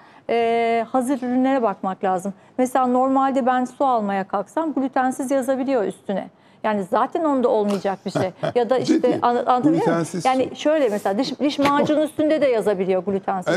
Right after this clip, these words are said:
Speaker 2: Evet.
Speaker 1: Çünkü gluten free o kadar ticari olarak kulağa oturttuk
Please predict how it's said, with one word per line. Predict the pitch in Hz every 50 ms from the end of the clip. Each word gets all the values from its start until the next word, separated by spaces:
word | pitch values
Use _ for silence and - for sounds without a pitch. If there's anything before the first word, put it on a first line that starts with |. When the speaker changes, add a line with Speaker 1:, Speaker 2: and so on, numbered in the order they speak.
| 202
Speaker 2:
Evet. | 220 196
Speaker 1:
Çünkü | 156 - 277 - - - - - _ -
gluten | 247 262 262 - 311 302 294 294 269 -
free | - 294 285 262 -
o | -
kadar | - 339 269 277 240 220
ticari | 220 - 233 202 240 233 226 240 254 247
olarak | 233 226 220 214 208 - -
kulağa | 226 233 226 226 226
oturttuk | - 202 - 233 208 - - - 508